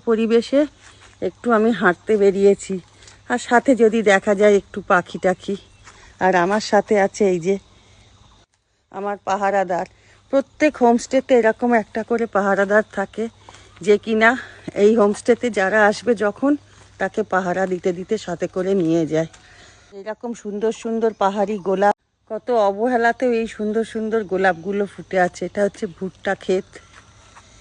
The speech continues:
এখানকার যারা অধিবাসী তারাই ভুট্টা চাষ করে। আর খুব মিষ্টি এইখানকার ভুট্টাগুলো, পাহাড়ি ভুট্টা যেগুলো।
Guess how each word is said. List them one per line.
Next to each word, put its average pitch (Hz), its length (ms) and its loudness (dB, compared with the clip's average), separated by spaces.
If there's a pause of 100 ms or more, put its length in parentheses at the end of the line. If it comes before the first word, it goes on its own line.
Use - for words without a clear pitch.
(460)
এখানকার 185 440 -2 (100)
যারা 180 200 4 (120)
অধিবাসী 175 500 -2
তারাই 170 280 0 (100)
ভুট্টা 170 320 -4 (480)
চাষ 180 240 2 (160)
করে। 175 220 0 (580)
আর 190 80 -2 (200)
খুব 262 160 0 (160)
মিষ্টি 214 400 0 (120)
এইখানকার 196 480 0 (100)
ভুট্টাগুলো, 170 600 0 (120)
পাহাড়ি 175 400 0
ভুট্টা 180 300 -2 (100)
যেগুলো। 170 400 -2